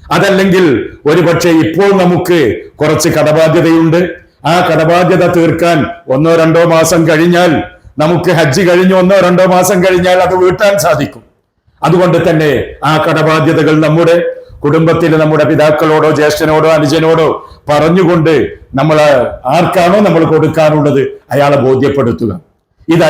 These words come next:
ഞാൻ നിങ്ങളുമായുള്ള ഇടപാടുണ്ട്, ഞാനത് മറന്നിട്ടില്ല. അതുകൊണ്ട് തന്നെ തീർച്ചയായും ആ ഒരു വിഷയത്തിൽ ഇതാ എനിക്ക് എന്തെങ്കിലും സംഭവിച്ചാൽ എൻ്റെ ജ്യേഷ്ഠൻ അത് പൂർത്തീകരിക്കും എന്നിങ്ങനെയുള്ള ആ ഒരു പറഞ്ഞ്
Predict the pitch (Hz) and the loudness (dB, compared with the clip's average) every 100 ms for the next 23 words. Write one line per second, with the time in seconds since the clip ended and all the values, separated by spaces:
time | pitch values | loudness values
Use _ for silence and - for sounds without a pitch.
0 | 160 151 156 156 160 147 147 143 139 135 | 2 0 0 2 2 2 2 2 0 0
1 | 139 139 127 117 127 135 131 131 131 123 | 2 0 0 -2 -2 0 0 0 0 0
2 | 139 139 135 101 98 _ _ _ - 151 | -4 -6 -8 -8 -12 _ _ _ -6 -2
3 | 160 165 156 165 151 156 160 - 180 175 | 0 0 0 0 0 0 0 2 2 2
4 | 185 131 - - - 165 185 214 190 175 | 2 0 -4 -14 -10 -2 0 2 2 2
5 | 160 160 175 170 175 127 113 - _ - | 0 2 0 0 0 -2 -4 -12 _ -20
6 | - 156 151 156 147 147 143 151 147 170 | -8 -4 0 0 0 0 0 -2 0 0
7 | 160 151 151 143 147 143 147 139 135 135 | 0 0 0 0 0 0 0 0 0 -2
8 | 131 135 135 139 135 127 127 131 143 120 | -2 -2 -2 0 0 0 -2 -2 -4 -4
9 | 120 - - - - - - 165 175 240 | -4 -8 -16 -20 -20 -20 -4 0 2 2
10 | 202 190 170 160 156 135 - - - 156 | 2 2 2 2 2 0 -2 -6 -4 0
11 | 170 165 160 160 143 151 170 | 2 2 2 0 0 2 0